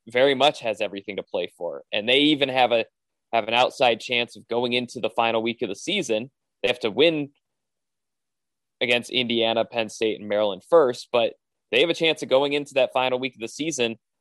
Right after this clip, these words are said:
a top five team, and literally one victory over Ohio State away from liking their playoff <laughs> chances quite a bit. So, Steve, I, you,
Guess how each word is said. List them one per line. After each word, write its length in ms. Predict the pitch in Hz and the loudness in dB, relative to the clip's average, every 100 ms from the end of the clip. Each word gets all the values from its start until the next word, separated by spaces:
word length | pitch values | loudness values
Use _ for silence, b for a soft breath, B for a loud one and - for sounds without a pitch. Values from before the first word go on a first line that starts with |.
| - | -12
a 40 | |
top 300 | - 131 135 | 0 4 4
five 240 | - 135 127 | 4 2 2
team, 280 | - 143 117 | -2 -4 -4
and 120 | 101 | 0
literally 560 | 123 135 131 123 123 _ _ _ _ - | 2 4 4 2 -2 _ _ _ _ -10
one 360 | 107 131 131 | -2 -2 0
victory 460 | 131 123 127 127 120 | -2 -4 -4 0 2
over 220 | 113 113 | 2 2
Ohio 260 | 110 117 107 | 2 2 0
State 260 | - 117 | -2 -2
away 200 | 104 107 - | -2 -4 -2
from 380 | 107 98 98 - _ _ _ _ _ _ _ _ _ _ _ _ _ _ - - | -4 -4 -8 -20 _ _ _ _ _ _ _ _ _ _ _ _ _ _ -16 -14
liking 500 | 117 131 139 143 127 | 0 4 4 2 0
their 120 | 120 | 0
playoff 500 | - - 143 127 120 | -2 2 4 6 4
<laughs> 140 | - - | 0 -8
chances 320 | 113 - 104 | -8 -8 -10
quite 280 | - 131 107 | 2 2 2
a 60 | 98 | 4
bit. 220 | 131 113 _ _ _ _ _ | 2 2 _ _ _ _ _
So, 200 | - 175 | 2 2
Steve, 280 | 175 208 180 | 4 2 4
I, 140 | 151 95 | 4 4
you, 280 | 87 135 196 | -2 -6 -8